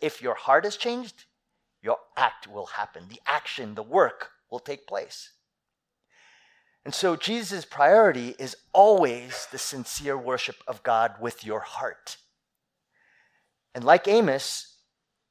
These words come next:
Jesus is declaring to the money changers, to the Sadducees and the Pharisees, and to all the Jews and to all of us, he's saying, "My greatest priority is your heart. Everything else is secondary." For example,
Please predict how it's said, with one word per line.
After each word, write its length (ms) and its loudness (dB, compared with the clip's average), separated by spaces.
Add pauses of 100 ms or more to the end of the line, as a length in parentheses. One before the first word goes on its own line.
(340)
Jesus 380 -8
is 100 -12
declaring 800 -2
to 100 -12
the 80 -8
money 240 2
changers, 480 -10
to 100 -12
the 60 -14
Sadducees 680 4
and 120 -12
the 40 -8
Pharisees, 640 0
and 140 -12
to 60 -2
all 220 10
the 100 4
Jews 320 -10
and 160 -14
to 140 0
all 180 10
of 80 2
us, 280 4
he's 120 -12
saying, 440 -10 (800)
"My 160 6
greatest 440 0
priority 680 2 (640)
is 120 -14
your 100 -12
heart. 300 -12 (360)
Everything 400 -2
else 180 -2
is 80 -10
secondary." 560 -14 (1500)
For 140 -4
example, 560 -4